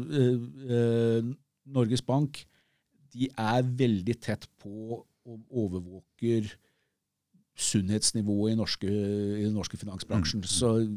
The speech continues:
Speaker 2: Du,
Speaker 1: jeg har
Speaker 2: husk,
Speaker 1: stoler på at de folka vet hva de driver med.
Speaker 2: husker du for en fem-seks år siden når Kredittilsynet gikk inn og så på den, ehm, den, eh, kredittkortgjelda til folk?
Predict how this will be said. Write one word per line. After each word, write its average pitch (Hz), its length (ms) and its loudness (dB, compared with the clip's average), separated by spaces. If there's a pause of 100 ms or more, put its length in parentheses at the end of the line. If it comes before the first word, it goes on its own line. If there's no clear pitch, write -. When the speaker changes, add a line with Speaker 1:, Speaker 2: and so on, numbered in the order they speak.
(960)
Speaker 2:
Du, 151 120 6
Speaker 1:
jeg 185 100 10
har - 80 12
Speaker 2:
husk, 131 220 8 (100)
Speaker 1:
stoler 127 320 12
på 160 80 10
at 147 80 8
de 135 160 6
folka 127 240 4
vet 110 160 2
hva 110 100 0
de 117 140 2
driver 104 180 2
med. 120 140 -4 (160)
Speaker 2:
husker 147 240 6
du 107 80 0
for 117 160 4
en 117 80 2
fem-seks 98 480 0
år 90 100 0
siden 98 300 0
når 92 220 4 (100)
Kredittilsynet 87 800 0
gikk - 160 -4
inn 85 120 0
og 82 100 -2
så 80 180 0
på - 180 -4
den, 82 320 2
ehm, 78 920 -2 (680)
den, 80 260 -4
eh, 78 360 -4 (100)
kredittkortgjelda 120 760 2
til 175 140 -2
folk? 123 240 4